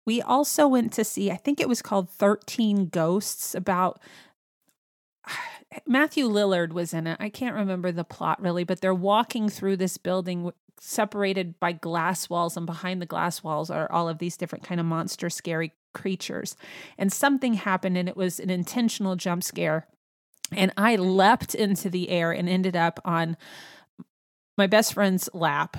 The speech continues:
Poor Lindsay, she had to catch me. And then I just start cackling. And that's the thing. That's why I ruin scary movies for other people at the theater, because I scream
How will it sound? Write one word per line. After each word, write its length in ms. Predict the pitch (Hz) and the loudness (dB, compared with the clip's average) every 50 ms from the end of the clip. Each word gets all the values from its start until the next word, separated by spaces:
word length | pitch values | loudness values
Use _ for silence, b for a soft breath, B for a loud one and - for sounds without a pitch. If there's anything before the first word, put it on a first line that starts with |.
| - _ - | -12 _ -4
Poor 220 | - 220 220 214 | 0 2 4 4
Lindsay, 460 | 190 185 180 180 180 165 - 175 175 | 4 2 2 0 0 -2 -2 -2 -2
she 200 | 190 - - 202 | -2 -2 -2 -2
had 200 | 175 190 196 190 | 0 2 0 0
to 80 | 196 190 | 0 -2
catch 420 | - - - 180 170 - - - | -4 -2 -2 -2 -2 -2 -4 -2
me. 220 | 180 175 170 175 - | -2 0 0 -2 -2
And 240 | - 185 185 190 | -2 -2 0 2
then 100 | 190 190 | 2 2
I 140 | 202 214 240 | 4 2 2
just 240 | 226 - 294 311 - | 4 6 6 6 6
start 340 | - - 247 226 214 - - | 4 4 6 6 6 6 2
cackling. 540 | - - 185 175 170 - - 156 170 160 - | -2 0 0 0 0 0 -2 -4 -4 -4 -2
And 180 | - 220 220 240 | 0 2 4 4
that's 280 | 262 302 330 - - | 4 4 2 0 -2
the 160 | - - 247 | -4 -2 -2
thing. 360 | - - - 165 170 160 165 170 | -2 -2 -2 -4 -2 -2 0 2
That's 300 | 175 190 240 - - - | 2 2 2 2 2 2
why 180 | 277 269 269 | 4 4 6
I 80 | 240 226 | 6 6
ruin 520 | 214 190 180 196 208 220 233 226 220 220 | 4 4 4 4 4 4 4 4 2 2
scary 360 | - - - 190 185 190 185 | 0 -2 -2 0 0 2 2
movies 360 | 180 180 170 165 165 175 - - | 2 0 0 -2 -2 -4 -4 -4
for 100 | - 160 | -4 -2
other 180 | 160 160 165 | -2 -2 -4
people 320 | - - 165 160 - 165 - | -4 -4 -6 -6 -6 -6 -4
at 120 | 160 156 - | -4 -6 -4
the 80 | 165 | -6
theater, 320 | - - 170 160 151 143 147 | -8 -6 -4 -4 -4 -4 -4
because 380 | - 175 - - 190 185 - - | -6 -6 -6 -4 -4 -4 -4 -2
I 120 | 175 175 | -4 -4
scream 640 | - - - - - 196 208 220 226 240 269 285 | -2 -2 -4 -4 -4 -2 0 0 2 2 2 2